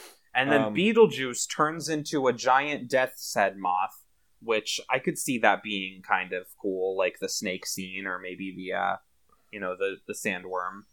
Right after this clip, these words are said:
Speaker 1: That I, I kind of like the visuals here, maybe. Uh, something nice to say. <laughs>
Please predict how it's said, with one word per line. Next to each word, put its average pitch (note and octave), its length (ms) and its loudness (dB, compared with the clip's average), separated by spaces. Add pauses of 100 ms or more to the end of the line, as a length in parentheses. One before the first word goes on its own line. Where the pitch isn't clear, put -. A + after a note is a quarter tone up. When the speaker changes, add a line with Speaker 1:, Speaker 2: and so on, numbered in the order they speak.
Speaker 1:
That C#3 240 6
I, C3 120 -4 (200)
I F#3+ 80 4
kind C4 240 2
of F#3 100 2
like B2 200 4
the A#2+ 80 0
visuals G2+ 560 -4
here, F#2 160 -4
maybe. E2 420 -12 (460)
Uh, B2 380 6 (1040)
something F#3 400 2
nice A2 280 2
to - 80 -6
say. F2 260 -8 (320)
<laughs> G3+ 80 10